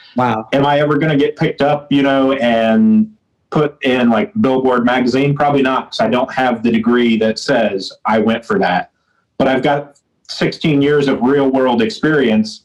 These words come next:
Speaker 2: so
Speaker 1: Right.
Speaker 2: I don't feel like I need to go that route, you know? Um, and, uh, like you said, that's not knocking college at all.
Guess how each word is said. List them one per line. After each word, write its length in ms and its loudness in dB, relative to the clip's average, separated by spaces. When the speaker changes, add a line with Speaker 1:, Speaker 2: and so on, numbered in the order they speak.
Speaker 2:
so 220 0
Speaker 1:
Right. 100 2
Speaker 2:
I 80 0
don't 260 -2
feel 160 0
like 160 0
I 120 2
need 300 2
to 100 -2
go 180 0
that 180 -2
route, 300 -2
you 140 4
know? 320 0
Um, 640 -2
and, 260 0
uh, 140 -2
like 220 0
you 80 0
said, 180 -2
that's 220 -2
not 260 0
knocking 380 0
college 360 -2
at 80 -2
all. 300 -2